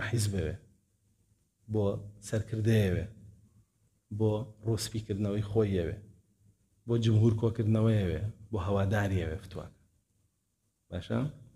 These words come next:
چونکە هەوادارەکانی تا ئێستا هەر بەچی دیویانە؟ بە ناسکۆڵەی و نەرمونیانی، بە میاوڕەوی، ئەبێ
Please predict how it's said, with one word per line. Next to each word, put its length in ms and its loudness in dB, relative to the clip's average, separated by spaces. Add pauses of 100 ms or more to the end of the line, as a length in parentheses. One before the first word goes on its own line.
(460)
چونکە 320 0
هەوادارەکانی 840 6 (960)
تا 160 -2
ئێستا 260 2
هەر 160 6
بەچی 260 4
دیویانە؟ 440 6 (360)
بە 160 4
ناسکۆڵەی 540 4
و 100 6
نەرمونیانی، 640 6 (960)
بە 140 2
میاوڕەوی، 560 4
ئەبێ 160 0